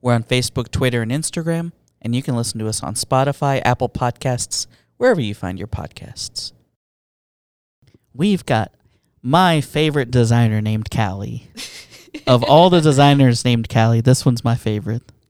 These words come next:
Speaker 1: Callie
Speaker 2: S-,
Speaker 1: Morris.
Speaker 2: such an honor. Thank you so much.
Speaker 1: What an accolade.
Speaker 2: Yep.
Speaker 1: Um, well, Callie wanted to talk about this movie. Um, it was one that I never watched, not for any particular reason. I think it was just, like, a, one of those hidden gems.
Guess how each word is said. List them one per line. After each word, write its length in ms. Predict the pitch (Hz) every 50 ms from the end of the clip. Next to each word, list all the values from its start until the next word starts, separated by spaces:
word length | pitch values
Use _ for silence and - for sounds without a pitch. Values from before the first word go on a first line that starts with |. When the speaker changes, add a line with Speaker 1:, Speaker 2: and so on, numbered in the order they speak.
| _ _ _ _ _ _ _ _ _ _ _ _ _ -
Speaker 1:
Callie 240 | - 107 104 107 110
Speaker 2:
S-, 80 | 110 110
Speaker 1:
Morris. 320 | 104 107 117 - 123 -
Speaker 2:
such 380 | - - - - 170 170 - 175
an 100 | 170 -
honor. 400 | - 165 160 - 165 180 190 190
Thank 300 | - - 165 180 - -
you 100 | 190 202
so 220 | - - - -
much. 160 | - - -
Speaker 1:
What 160 | 110 117 127
an 60 | 127 120
accolade. 680 | 113 113 113 - - 113 101 98 98 98 107 113 - - - -
Speaker 2:
Yep. 240 | - - - - - _ _ _ _ _ _ _ _ _ _ _ -
Speaker 1:
Um, 560 | - 120 120 120 117 113 113 113 113 113 - -
well, 100 | 135 131
Callie 320 | - - 190 220 226 214
wanted 240 | 202 190 185 180 170
to 120 | 156 143 131 - _ _
talk 240 | - - 147 143 -
about 240 | - 143 135 131 -
this 180 | - 123 - -
movie. 640 | 123 120 123 127 123 127 127 123 120 117 117 -
Um, 540 | - 120 117 113 113 110 110 107 104 117 - _ _ _ _ _ _ _ _ _ _ _ - -
it 40 |
was 120 | 139 131 127
one 220 | 131 156 190 226
that 100 | 226 208
I 80 | 180 156
never 340 | 147 151 165 151 123 110 107
watched, 560 | 104 107 113 113 107 104 98 - - - -
not 160 | 147 202 233
for 100 | - 226
any 120 | 220 208
particular 420 | 180 - - 185 - - 123 117 113
reason. 400 | 123 131 143 170 208 208 202 - _ _ _ _ _ _ _ _ _ -
I 60 | 123
think 160 | 120 233 262
it 20 | 262
was 100 | 196 175
just, 160 | 185 175 -
like, 200 | 180 160 156 - - -
a, 280 | 160 147 139 135 139
one 140 | 139 139 165
of 60 | 180
those 120 | 147 127 -
hidden 400 | - - 156 165 156 139 123 113
gems. 720 | - 113 113 123 120 104 85 - - - - - - -